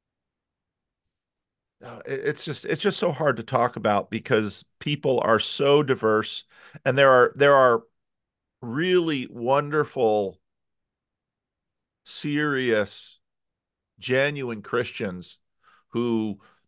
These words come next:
have deeply orderly faith and life. That, that is just true. And so you can't say, "Unless I see the wildness, it's not authentic and true." No, you can't say that. That's how wild it is,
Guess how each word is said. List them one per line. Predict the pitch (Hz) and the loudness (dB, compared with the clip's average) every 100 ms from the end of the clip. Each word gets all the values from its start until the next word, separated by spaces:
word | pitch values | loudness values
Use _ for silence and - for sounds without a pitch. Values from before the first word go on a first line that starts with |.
| _ | _
have | 143 139 107 92 | 0 0 -2 -4
deeply | 127 139 139 135 113 113 107 - | 0 2 0 -2 -2 -2 -2 -2
orderly | 113 113 113 110 107 107 | 2 4 4 -2 -4 -8
faith | 107 - 98 95 95 - - | -10 -4 -2 0 -2 -8 -12
and | 98 92 | -10 -8
life. | 90 87 76 - _ _ | -8 -10 -12 -18 _ _
That, | 120 117 110 | 0 0 2
that | 120 131 | 2 2
is | 117 123 117 | 2 -2 -2
just | - 120 107 - | -4 -2 -2 -8
true. | - 95 - _ _ _ _ _ _ _ | -8 -6 -8 _ _ _ _ _ _ _
And | - | -4
so | - | 0
you | 131 123 | 2 0
can't | - 147 151 | 2 2 2
say, | - 127 - - | 2 2 0 -6
"Unless | 123 208 226 | 0 2 2
I | 214 | -2
see | - | -2
the | 196 | -2
wildness, | 165 170 180 180 147 135 | 4 6 6 4 -2 -8
it's | 151 - | -10 -8
not | 147 151 | 0 2
authentic | 143 131 147 123 - | 2 -2 -4 -6 -10
and | 123 | -6
true." | 117 92 | -6 -2
No, | 120 135 | -2 -2
you | - | -4
can't | - 120 | -6 -6
say | - 110 | -2 0
that. | 123 110 - _ | 2 0 -6 _
That's | 156 165 | 2 4
how | 196 165 | 4 4
wild | 139 170 165 147 | 6 6 4 4
it | 131 | 4
is, | 156 123 85 | 4 4 -2